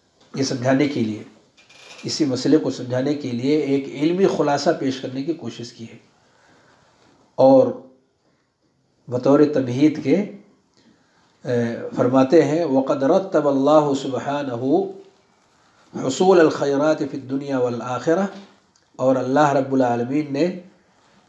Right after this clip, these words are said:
दुनिया और आखिरत के खैर को हासिल करने के मामले को मुरत्तब किया है और दुनिया और आखिरत में शर को,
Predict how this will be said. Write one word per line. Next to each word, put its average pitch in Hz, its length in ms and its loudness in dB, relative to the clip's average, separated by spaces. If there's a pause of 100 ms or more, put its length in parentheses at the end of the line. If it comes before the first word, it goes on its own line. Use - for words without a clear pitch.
(380)
दुनिया 139 560 4
और 151 220 6
आखिरत 151 640 0
के 151 140 0
खैर 156 380 2
को 175 200 -2
हासिल 139 440 -2 (500)
करने 151 360 0
के 160 160 0
मामले 139 520 4
को 151 180 4 (1160)
मुरत्तब 143 640 2
किया 135 240 0
है - 240 -12 (1800)
और 147 320 8
दुनिया 160 420 2
और 165 160 6
आखिरत 151 560 0
में 202 380 -4 (500)
शर 185 560 2
को, 151 180 -2